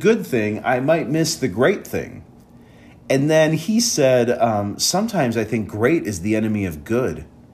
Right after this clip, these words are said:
And sometimes I think we need to sacrifice what is great so that we can obtain what is good." And I just said, "Nate, that is so wise. That's so true."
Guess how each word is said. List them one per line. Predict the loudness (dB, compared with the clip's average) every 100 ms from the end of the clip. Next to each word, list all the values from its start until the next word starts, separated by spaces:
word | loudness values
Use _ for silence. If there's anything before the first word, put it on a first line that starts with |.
| -20 -20 -20 -4
And | -2
sometimes | 0 0 0 2 2
I | 0
think | 0 0
we | 0
need | 2
to | 0
sacrifice | -2 -4 -6 -4 -2 -2 -2
what | -4
is | -4
great | -6 -4 -2 -2 -6 -12 -16 -20 -20 -20 -20 -20 -8
so | -4 0
that | 2 2
we | -2
can | -2
obtain | -4 -4 -4 -2 -2
what | -2
is | -4 -6
good." | -4 -4 -6 -12 -20 -20 -20 -20 -20 -20 -20 -20 -20 -20 -20 -16 -8
And | -6
I |
just | -4 -2
said, | -2 -2
"Nate, | -2 -2 -2 -2
that | -4
is | -2 0
so | 0 0 0 0 -2 -6
wise. | -8 -4 -4 -4 -6 -8 -8
That's | -4 -2
so | 0 -2 -2
true." | -4 -4 -2 -2 -2